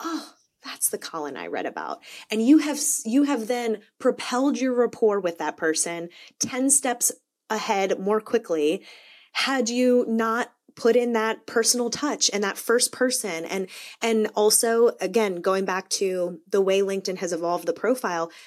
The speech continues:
because if you, I'll tell you this, I, again, training hundreds of people every single year, if you haven't gone into your profile to check it out, like, there are so many new features that you're probably missing.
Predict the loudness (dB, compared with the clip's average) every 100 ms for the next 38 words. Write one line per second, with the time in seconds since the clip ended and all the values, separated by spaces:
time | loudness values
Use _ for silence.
0 | -2 2 4 2 0 -2 0 2 4 4
1 | 4 2 -2 -4 -4 -6 -4 -2 0 -2
2 | -4 -4 0 2 4 2 -2 -16 _ _
3 | -6 4 6 6 4 4 6 6 4 2
4 | 4 4 6 6 4 2 -2 -12 -18 _
5 | -20 -10 4 4 4 4 6 6 4 2
6 | 2 0 -2 -2 0 0 2 0 0 0
7 | -2 0 -2 -2 -4 -6 -2 -2 0 0
8 | 0 0 -4 -4 -2 2 2 0 0 0
9 | 0 2 2 2 0 0 -2 0 0 0
10 | -2 -4 -4 -8 -6 -4 -4 -2 -2 -2
11 | -10